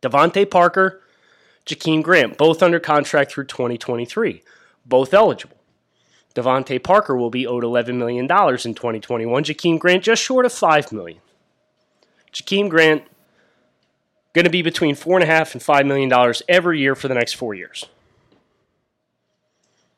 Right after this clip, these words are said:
Allen Hurns is eligible in a contract year, owed three and a half million dollars in twenty twenty-one. And then again, cheap young talent, including several guys who aren't gonna make the roster, Preston Williams, Gary Jennings, Matt Cole, Kirk Merrin.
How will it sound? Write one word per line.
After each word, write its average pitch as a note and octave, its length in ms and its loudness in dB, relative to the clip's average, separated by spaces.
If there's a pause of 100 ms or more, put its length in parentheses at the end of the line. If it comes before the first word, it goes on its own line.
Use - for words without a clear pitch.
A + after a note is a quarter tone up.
(720)
Allen C3 280 2
Hurns D#3+ 300 0
is D#3 140 -2
eligible D3+ 460 2
in D3 80 0
a - 20 -6
contract D3 680 0
year, C#3+ 160 0
owed C#3 160 -2
three C#3 180 -6
and C3 100 -2
a B2 40 -4
half C3 240 -4
million C3 200 -2
dollars B2 300 0
in B2 80 -6
twenty B2 260 -6
twenty-one. A#2 520 -4 (360)
And A2 120 -8
then A#2 240 -6
again, C#3 420 0 (340)
cheap - 240 -8
young C3 220 0
talent, B2 460 -2 (320)
including C#3 340 -6
several B2 300 -4
guys A#2+ 220 -2
who B2+ 80 -6
aren't A2+ 120 -6
gonna A2+ 80 -8
make A2+ 140 -6
the B2 80 -10
roster, D3 320 -2
Preston D3 400 -2
Williams, C3 240 -4
Gary B2 260 -4
Jennings, A2+ 380 -8
Matt A2+ 260 -6
Cole, G#2+ 340 -6 (320)
Kirk - 260 -8
Merrin. A#2+ 440 -4